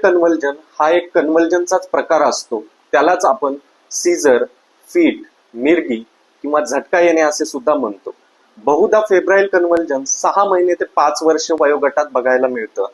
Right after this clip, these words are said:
आता याचं नेमकं मूळ कारण काय असतं, तर पाच वर्ष वयोगटातील मुलांमध्ये मेंदू पूर्णपणे विकसित झालेला नसतो, त्यामुळे मेंदूतील पेशी तापमान वाढल्याने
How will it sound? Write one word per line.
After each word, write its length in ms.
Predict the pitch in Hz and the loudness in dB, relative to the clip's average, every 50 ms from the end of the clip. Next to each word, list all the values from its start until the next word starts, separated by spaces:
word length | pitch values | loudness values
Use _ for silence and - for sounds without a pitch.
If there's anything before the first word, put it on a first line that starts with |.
| _ _ _ _ _ _ _ _ - - | _ _ _ _ _ _ _ _ -4 -4
आता 160 | - - 208 | 0 2 4
याचं 260 | 202 208 202 202 208 | 2 4 2 2 2
नेमकं 320 | 202 196 196 196 202 196 190 | 2 0 0 0 -2 -2 -2
मूळ 280 | 175 151 160 180 214 | 0 0 2 2 2
कारण 340 | 208 - 208 196 202 202 196 | 4 2 2 2 2 2 2
काय 200 | 202 190 185 185 | 0 0 2 2
असतं, 420 | 170 170 185 - - - 135 127 - - - _ _ _ _ _ _ _ _ _ | 0 0 -2 -6 -2 0 0 0 0 -2 -10 _ _ _ _ _ _ _ _ _
तर 60 | 185 175 | 0 0
पाच 380 | 180 180 185 214 208 196 - | 0 2 2 2 2 0 2
वर्ष 300 | 202 202 196 196 - 208 196 185 | 2 2 2 2 0 0 2 4
वयोगटातील 680 | 180 180 180 170 170 165 - 170 170 - 175 175 170 160 | 4 4 4 4 2 2 2 0 0 0 -2 -4 -2 -4
मुलांमध्ये 580 | 151 147 147 151 156 151 143 131 113 110 113 123 - _ _ _ _ _ _ _ _ _ _ _ - | -2 2 2 2 2 0 -4 -4 -4 -4 -6 -6 -10 _ _ _ _ _ _ _ _ _ _ _ -4
मेंदू 340 | 131 143 156 165 175 190 185 | 0 0 2 2 2 2 0
पूर्णपणे 580 | 185 - 196 196 190 220 226 220 220 208 202 | 0 0 -2 0 0 0 0 0 0 0 0
विकसित 400 | 202 180 170 - 175 156 - 170 - - | 0 -2 0 0 -2 -2 -2 -4 -4 -2
झालेला 360 | 143 135 135 143 139 143 143 | -2 0 0 2 2 0 0
नसतो, 460 | 143 143 131 - - - 104 98 - - _ _ _ _ _ _ | -2 -4 -8 -10 -10 -10 -10 -10 -10 -12 _ _ _ _ _ _
त्यामुळे 420 | 170 165 175 180 170 147 127 120 131 - _ _ _ | 0 0 0 0 2 2 2 0 -2 -4 _ _ _
मेंदूतील 480 | 127 139 151 165 170 185 180 - 180 180 - _ | -4 -2 -2 0 -2 -2 -4 -4 -8 -8 -2 _
पेशी 340 | 180 165 165 - - 120 123 | 0 0 0 0 -4 -6 -6
तापमान 680 | - _ _ - 151 139 147 - - 190 202 208 208 180 | -6 _ _ -2 0 0 0 -2 -2 -2 0 0 0 0
वाढल्याने 580 | 143 143 147 151 156 165 180 175 143 120 107 | 0 0 0 0 2 2 2 2 0 -2 -8